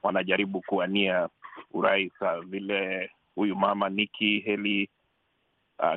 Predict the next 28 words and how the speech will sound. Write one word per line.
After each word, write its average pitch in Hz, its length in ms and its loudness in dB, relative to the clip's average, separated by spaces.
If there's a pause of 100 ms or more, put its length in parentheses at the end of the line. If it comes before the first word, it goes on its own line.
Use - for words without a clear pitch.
Chris 107 280 -2
Christie 101 360 -2
na, 87 500 0 (800)
na 85 500 2 (380)
Ron 98 220 2
DeSantis. 127 640 -8
Manake 90 360 -12
huyu 110 240 -4
jamaa 98 200 -2
mwingine 98 400 -2
Vivek 101 560 -2
ni 95 140 -4
mcheshi 90 540 -2
tu, 95 280 -6
ni 90 360 -10
huyo, 98 280 0
mimi 101 240 -14
nafikiri, 95 560 -2 (440)
uh, 107 100 6
yuko 113 160 0
pale 135 220 -4
tu 110 180 -12
kucheza 101 580 -12
nini, 90 420 -18 (500)
uh, 92 280 -2
huyo 107 340 0
simhesabu 92 560 -8
kama, 95 480 -4